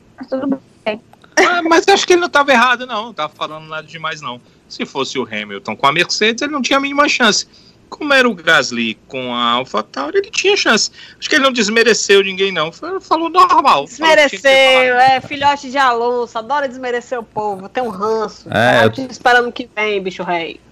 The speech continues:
Speaker 4: Eu também tô com o Danilo nessa. Eu acho que ele falou mais de que com o Hamilton ele não ia ter chance nenhuma.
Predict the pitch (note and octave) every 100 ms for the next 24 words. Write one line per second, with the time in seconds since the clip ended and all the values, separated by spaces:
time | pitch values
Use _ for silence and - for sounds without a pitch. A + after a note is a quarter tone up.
0 | - - - A2+ B2+ C#3+ D3+ E3 F#3 F3+
1 | F3+ F#3 C3+ A2 A#2 A2+ C#3 D3 C#3+ C3+
2 | C3 B2+ C3 D#3 C#3 D3 C3 - - _
3 | _ _ _ D#3+ G#3+ C#3+ A2+ G#2 A#2 A#2
4 | C#3 C3+ C3+ A#2 - A3+ - E3+ G#2+ B2
5 | B3